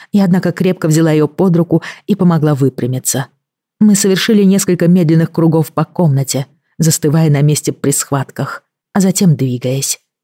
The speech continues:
Перед самым приходом акушерки Дженни подошла к кровати и легла. Миссис Мартинс казалась надёжной и спокойной. Высокая и худая — с широкими плечами и сильными руками, с добрым и в то же время деловитым лицом,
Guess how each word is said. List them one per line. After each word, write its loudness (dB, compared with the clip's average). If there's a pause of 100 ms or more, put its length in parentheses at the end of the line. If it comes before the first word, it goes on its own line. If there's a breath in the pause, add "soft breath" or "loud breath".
(240)
Перед 0
самым 0
приходом 0
акушерки -2 (340 loud breath)
Дженни 2
подошла 0
к -10
кровати -2 (260)
и 2
легла. -2 (880)
Миссис 2
Мартинс -2 (320)
казалась 0
надёжной 0
и 0
спокойной. -6 (380)
Высокая 0
и 0
худая — -2 (280)
с -8
широкими 0
плечами 2
и 2
сильными 2
руками, 0 (340 loud breath)
с 2
добрым 2
и 0
в -10
то 0
же 2
время 2
деловитым 0
лицом, 2